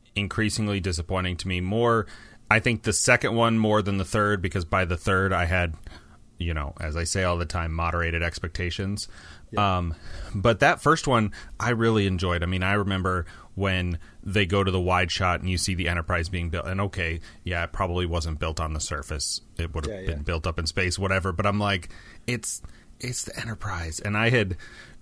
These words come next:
Speaker 1: you know, I was to a point then when that movie came out, it had been whatever, however long it had been since
Speaker 2: A while.
Speaker 1: uh, they finally, uh, put Enterprise out of its misery.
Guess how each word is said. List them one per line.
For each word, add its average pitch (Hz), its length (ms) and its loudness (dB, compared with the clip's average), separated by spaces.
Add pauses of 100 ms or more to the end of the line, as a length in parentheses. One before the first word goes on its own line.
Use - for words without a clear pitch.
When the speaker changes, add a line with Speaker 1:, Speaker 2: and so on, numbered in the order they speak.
(160)
Speaker 1:
you 113 140 4
know, 104 260 2
I 120 120 8
was 127 220 4
to 117 220 2
a 104 40 4
point 110 800 0 (1200)
then 113 340 2
when 98 200 2
that 101 240 0
movie 104 300 0
came 98 280 -2
out, 123 460 0 (920)
it 104 140 -2
had 101 140 2
been 104 460 2 (580)
whatever, 104 320 6
however 135 360 6
long 113 240 6
it 104 80 2
had 95 120 2
been 98 220 2
since 92 420 0
Speaker 2:
A 107 60 -10
while. 104 500 -2
Speaker 1:
uh, 98 280 6
they 98 160 2
finally, 101 640 2 (400)
uh, 82 320 0 (240)
put 110 260 4
Enterprise 98 520 2
out 92 140 2
of 80 60 -2
its 82 160 -6
misery. 95 500 0